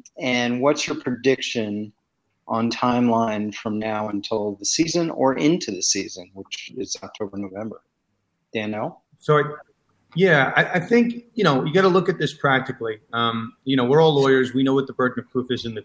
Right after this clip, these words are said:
Speaker 2: court of law. There's a separate court that we all are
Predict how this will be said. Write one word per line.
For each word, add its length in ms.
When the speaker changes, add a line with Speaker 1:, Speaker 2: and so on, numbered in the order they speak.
Speaker 2:
court 160
of 140
law. 400
There's 220
a 40
separate 360
court 260
that 160
we 140
all 320
are 200